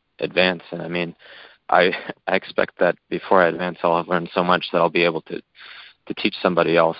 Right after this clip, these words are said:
which may be what happens is actually, um, I might advance through recruiting, um, some really talented friends I know, and I'll have to jump in and start showing them the ropes right away,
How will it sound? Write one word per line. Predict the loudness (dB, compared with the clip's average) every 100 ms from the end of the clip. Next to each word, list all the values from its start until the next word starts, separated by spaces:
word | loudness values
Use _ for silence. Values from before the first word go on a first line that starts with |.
| -4
which | -4 -2
may | 0 2
be | 2 -2 -4 _ _ _
what | -4 -2
happens | 2 0 0 -10 -8
is | -8 -8 -8
actually, | -4 -2 -2 0
um, | 0 -2 -12 _ -20 -20 -4
I | 0
might | 2 2
advance | 0 0 -4 -2
through | -2 -2 -6 _ -12
recruiting, | -8 0 2 2 -2 _ _ -4
um, | -4 -4 -10 _
some | -8 -6 -6 -10 -4
really | -2 0
talented | 2 0 2 -2 -4 _ _ -2
friends | 0 2
I | 0
know, | 0 -4 _ -20 -20 -20 _ 0
and | 2 2 0 -4 -10 -20 _ _ _ 2
I'll | 2
have | 2 -2
to | -2 -2 -2
jump | -2 0
in | 0 -2
and | -4
start | -4 -2
showing | -2 -2 -4 -8
them | -4
the |
ropes | 0 0 0
right | -2
away, | 2 2